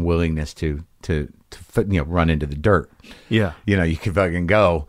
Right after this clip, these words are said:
Speaker 1: and then you just end up in a ditch.
Speaker 2: Yeah.
Speaker 1: Uh, but you start to find the things that work. And then, like, for me, it's always been about, like, well, g-, there's other places that you can go further.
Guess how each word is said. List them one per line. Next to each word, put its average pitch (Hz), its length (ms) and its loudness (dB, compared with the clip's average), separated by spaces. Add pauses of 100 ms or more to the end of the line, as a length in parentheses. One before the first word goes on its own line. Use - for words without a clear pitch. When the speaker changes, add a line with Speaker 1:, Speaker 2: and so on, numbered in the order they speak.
(260)
Speaker 1:
and 90 160 -2
then 85 100 0
you 82 60 0
just 80 220 -2
end 85 180 -2
up 76 220 -8
in 82 80 -10
a 78 80 -6
ditch. - 540 -2
Speaker 2:
Yeah. 101 220 0 (200)
Speaker 1:
Uh, 87 140 0
but 98 220 0
you 117 60 4
start 156 300 0
to 175 60 2
find 147 480 0
the 113 40 -6
things 95 600 -2 (460)
that 139 140 2
work. 180 420 2 (960)
And 127 140 4
then, 131 160 4
like, 120 200 2
for - 120 -2
me, 160 240 4
it's - 140 0
always 120 240 4
been 113 160 4
about, 104 340 2
like, 101 280 2 (260)
well, 135 160 2
g-, 131 260 -2 (920)
there's 139 440 2
other 143 240 4
places 139 460 2
that 135 240 4
you 139 160 6
can 147 180 2
go 143 140 6
further. 92 440 2